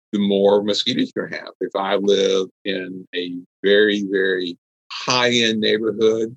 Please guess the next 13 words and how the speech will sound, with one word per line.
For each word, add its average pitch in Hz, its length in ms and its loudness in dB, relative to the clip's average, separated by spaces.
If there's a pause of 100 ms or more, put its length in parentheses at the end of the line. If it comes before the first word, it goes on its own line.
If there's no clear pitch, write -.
(140)
estate - 460 -2
lots 104 520 -2
of 104 100 -4 (120)
multiple 107 480 -2
acres, 113 720 -2 (1160)
you 117 80 0
know, 107 360 2 (120)
four 123 120 6
or 113 80 4
five 110 240 2
acres 117 560 0
type 107 360 -2
thing, 120 540 -2